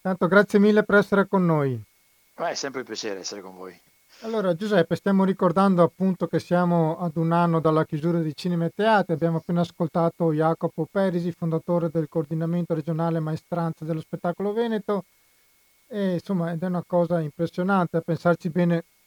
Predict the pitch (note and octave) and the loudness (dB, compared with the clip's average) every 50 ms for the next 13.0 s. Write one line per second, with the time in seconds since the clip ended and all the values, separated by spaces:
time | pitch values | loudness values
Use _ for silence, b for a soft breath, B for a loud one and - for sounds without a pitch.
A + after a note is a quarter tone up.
0 | _ _ _ _ - F3 E3 E3+ E3 E3 - F3+ F3 F3+ E3 F3 E3+ D#3+ D#3 D3+ | _ _ _ _ -6 -2 0 0 0 2 4 4 4 4 6 4 4 4 4 2
1 | D3 C#3+ D3+ - _ _ _ _ _ _ _ - F3+ D#3 - - F#3 F3+ - G3 | 0 -2 -4 -8 _ _ _ _ _ _ _ -10 -10 -8 -4 -4 -4 -2 2 2
2 | F3+ F3+ F#3 F#3 E3 E3+ D#3 - - F#3+ F#3+ - - F#3 F3+ F#3 F#3 G3+ A3 G#3 | 4 4 4 4 4 2 0 0 0 -2 0 0 0 0 0 0 0 0 -2 -2
3 | - - F#3+ F3+ F3 E3+ D#3+ D#3+ - _ _ _ _ _ _ - E3 - - F#3 | -4 -4 -2 0 0 0 -2 -4 -6 _ _ _ _ _ _ -8 -6 -4 -4 -4
4 | - - G#3+ A3 G#3 F#3+ F3 F3 F#3+ G3 F#3 E3+ E3 F3 - - G#3 G3 G3+ - | 0 0 2 2 4 4 4 6 6 6 6 4 2 0 -4 -6 -4 -4 -2 -2
5 | - F3 - - E3 D#3 D#3 D#3 D3+ F3+ - G3 G3+ G#3 F#3+ E3 - - F#3+ F#3 | 0 -2 -2 -2 -4 -4 -4 -4 -6 -8 -8 -8 -6 -6 -6 -6 -4 -4 -2 0
6 | F3 F3 E3+ - - F3 F3 - - E3 D#3 C3+ E3 - - G3 G3 - F3+ E3 | 0 0 -2 -2 -4 -4 -4 -2 -2 -4 -4 -4 -6 -6 -4 -4 -2 -2 -4 -6
7 | - E3+ - A3+ A#3 G#3 G3+ G3+ F#3 D#3+ - - G#3 G#3+ G#3 G3+ - F3+ F#3 F3+ | -4 -4 -4 -2 -2 0 0 2 0 0 0 0 0 0 0 0 -2 -2 -2 -2
8 | G#3+ G3+ - G#3 F#3+ F3 D#3+ F#3 G3 F#3+ F#3 F3 - - F#3 - - F3 D#3+ - | -2 -2 -2 -2 -2 -2 -2 -2 -2 -2 -2 -2 -4 -4 -6 -4 -2 -4 -4 -4
9 | - - F3+ F#3 F#3+ F#3 F3+ F3+ E3 - _ _ _ _ _ _ _ _ _ _ | -6 -4 -2 -2 -2 -2 -2 -4 -4 -6 _ _ _ _ _ _ _ _ _ _
10 | _ - F#3+ F#3+ F#3 - F#3+ F#3+ E3+ - - E3+ E3 E3 D#3+ - - F3 E3 D#3 | _ -6 -4 -4 -2 -2 -2 -2 -2 0 0 2 2 2 2 0 0 0 0 2
11 | E3 D#3+ D#3+ - - - E3 D#3 D#3 D3+ - G3 F#3 E3+ D3+ C#3+ C#3 C#3 C#3+ C#3+ | 2 2 0 0 -2 -4 -2 0 0 0 2 2 2 4 4 2 2 2 -2 -4
12 | D3 D3 - - E3 D#3 C3 C3+ C3+ C3+ C3 - - C#3+ B2 C#3 C3+ C3+ C3+ C3+ | -4 -6 -4 -2 -2 -2 0 0 -2 -2 -2 -2 -6 -6 -4 -2 -2 -2 -2 -4